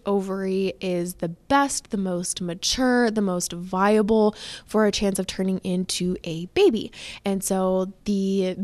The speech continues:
body kinda says, "Okay, that one," that follicle starts developing, it starts expanding,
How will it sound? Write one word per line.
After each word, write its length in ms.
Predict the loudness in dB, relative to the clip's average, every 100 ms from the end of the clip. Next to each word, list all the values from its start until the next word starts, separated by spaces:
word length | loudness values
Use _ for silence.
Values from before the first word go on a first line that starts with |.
| 0
body 220 | 0 2
kinda 280 | 0 -2 -2
says, 320 | -2 -2 -2
"Okay, 240 | 0 2 2 -2
that 320 | 0 0 0
one," 220 | -4 -6
that 320 | -4 -4 -4 -4
follicle 480 | -2 0 0 -2
starts 460 | -2 -2 -4 -4 -4
developing, 720 | -2 -2 -4 -4 -4 -2 -4
it 80 | -4
starts 300 | -6 -6 -6
expanding, 760 | -4 -4 2 4 6 4 4